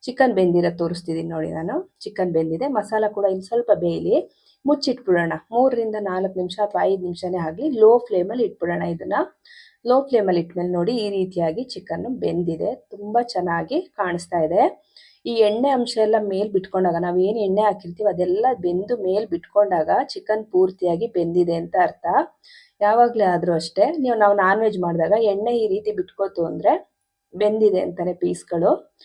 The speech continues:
ಈ ರೀತಿಯಾಗಿ ಚಿಕನ್ ಸುಕ್ಕ ಮಸಾಲ ರೆಡಿಯಾಗಿದೆ, ತುಂಬಾನೇ ಚೆನ್ನಾಗಿ ಆಗಿದೆ, ತುಂಬ ರುಚಿಯಾಗಿ ಕೂಡ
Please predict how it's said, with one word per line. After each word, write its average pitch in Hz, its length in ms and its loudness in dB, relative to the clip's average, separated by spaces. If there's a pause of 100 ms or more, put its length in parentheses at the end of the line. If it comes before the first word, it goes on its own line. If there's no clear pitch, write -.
(360)
ಈ 247 100 -2
ರೀತಿಯಾಗಿ 240 560 0
ಚಿಕನ್ 208 420 -2
ಸುಕ್ಕ 185 240 -8
ಮಸಾಲ 170 420 -2
ರೆಡಿಯಾಗಿದೆ, 165 580 0 (180)
ತುಂಬಾನೇ 208 480 -2
ಚೆನ್ನಾಗಿ 180 540 -4
ಆಗಿದೆ, 170 460 0 (640)
ತುಂಬ 226 240 -4
ರುಚಿಯಾಗಿ 233 540 0
ಕೂಡ 180 160 0